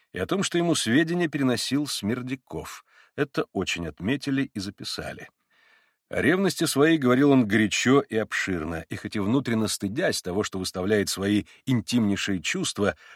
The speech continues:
так сказать, на всеобщий позор, но, видимо, пересиливал стыд, чтобы быть правдивым. Безучастная строгость устремленных пристально на него во время рассказа взглядов следователя и особенно прокурора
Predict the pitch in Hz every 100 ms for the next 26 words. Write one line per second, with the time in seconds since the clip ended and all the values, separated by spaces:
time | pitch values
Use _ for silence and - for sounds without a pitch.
0 | - 113 - - 110 - 113 104 - 110
1 | 90 - 92 90 92 160 160 - _ -
2 | - _ - 170 208 180 180 180 151 170
3 | 170 - 151 107 92 85 - - 185 -
4 | - - 156 131 104 110 - 95 87 76
5 | 73 69 - _ _ _ _ _ _ _
6 | _ _ - 95 110 127 214 196 175 -
7 | - 196 165 156 - - 135 - 123 135
8 | 175 151 135 - - 170 - 135 127 127
9 | 120 113 120 143 107 110 123 107 98 -
10 | 139 110 92 78 120 127 104 - 127 120
11 | 113 104 107 104 - 95 - 123 110 98
12 | - 98 - 147 185 117 90